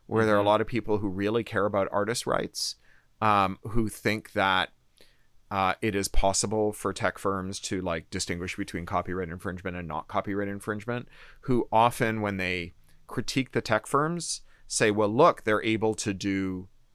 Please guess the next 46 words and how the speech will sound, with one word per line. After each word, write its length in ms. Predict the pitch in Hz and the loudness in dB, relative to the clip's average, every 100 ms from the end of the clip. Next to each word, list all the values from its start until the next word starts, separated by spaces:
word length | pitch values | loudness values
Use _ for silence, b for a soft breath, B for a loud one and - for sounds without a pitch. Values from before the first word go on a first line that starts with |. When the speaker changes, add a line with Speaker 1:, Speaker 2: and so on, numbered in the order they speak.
| - - - 117 | -20 -20 -6 -4
Speaker 1:
X, 200 | 113 - | -2 -2
Y, 180 | 101 | -2
and 120 | 92 90 | -2 -4
Z, 280 | 113 90 | -4 -4
which 240 | 80 98 - | -6 -12 -2
they're 140 | 113 | 0
not 280 | 110 139 - | 4 2 2
doing," 380 | 82 50 50 - _ _ _ - | -6 -14 -16 -20 _ _ _ -2
right? 220 | 104 113 | 0 0
They 100 | 110 | -2
say, 120 | 139 | 2
"Oh, 140 | 139 165 | 4 6
well, 120 | 123 | 6
look, 240 | 147 175 | 4 2
they've 140 | 120 104 | -2 4
got 320 | 117 110 - _ _ _ _ | 6 6 2 _ _ _ _
automated 560 | - 127 139 139 127 120 - | 4 4 6 4 2 2 0
A 140 | 127 | 4
I 180 | 123 120 | 4 4
moderation 640 | 113 113 98 110 135 104 90 | 2 2 2 0 -2 -4 -8
that 120 | 95 | -8
can 140 | 95 | -8
stop 300 | - 98 98 | -2 0 0
harassment. 680 | 92 85 101 110 - 65 - _ _ _ _ _ | 0 0 -2 -4 -8 -16 -18 _ _ _ _ _
Why 260 | - 113 117 | 0 4 4
can't 260 | - 117 107 | 2 -2 0
they 120 | 104 | -2
stop 280 | - 101 - | 2 0 2
copyright 440 | 127 131 87 80 | 2 2 -2 -6
infringement?" 500 | 82 - 80 - 71 | -8 -8 -10 -8 -14
It's 120 | - - | -6 -2
like, 160 | 107 | 2
well, 120 | 123 135 | 4 6
they're, 200 | 123 - | 4 4
they 120 | 123 | 4
don't 220 | 131 208 262 | 8 8 8
have 320 | 175 156 - - | 8 6 4 -6
<laughs> 280 | 247 254 - | -6 -6 4
the 140 | 180 | 8
A 160 | 190 190 | 10 10
I 340 | 165 - 196 | 8 8 6
<laughs> 40 | 160 | 6
tools 340 | - 175 156 | 8 8 8
that 140 | 156 147 | 6 4
can 120 | 151 | 2
stop 300 | - 160 143 | 6 6 6